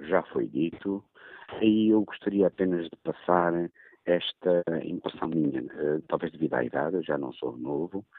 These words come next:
eh, sei quais são as razões do centralismo em qualquer parte do mundo, não é só em Portugal. Não é só Lisboa que é, um, digamos, um, um, uma cabeça muito grande num, num, num país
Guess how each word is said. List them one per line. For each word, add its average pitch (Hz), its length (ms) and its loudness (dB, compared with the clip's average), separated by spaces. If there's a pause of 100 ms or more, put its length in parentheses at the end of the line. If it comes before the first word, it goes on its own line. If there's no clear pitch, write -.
(380)
eh, 73 280 -4 (160)
sei 104 380 8
quais - 280 2
são 107 140 0
as 85 120 0
razões 87 560 -4
do 73 120 -16 (100)
centralismo 73 840 -4
em 101 120 0
qualquer - 480 -4
parte - 320 -6
do 78 60 -6
mundo, 117 160 -2
não 170 120 0
é 147 40 0
só - 160 -6
em 156 60 -2
Portugal. - 500 -10 (520)
Não 156 160 8
é 151 100 2
só 135 320 2
Lisboa 110 500 2
que 113 100 0
é, 113 440 4 (180)
um, 110 320 -4
digamos, 101 460 0 (100)
um, 101 120 0 (420)
um, - 1200 -4
uma 101 120 4
cabeça 101 380 6
muito 101 220 2
grande 104 320 4
num, 101 140 0
num, 92 320 -4
num 92 200 -8
país 95 240 -4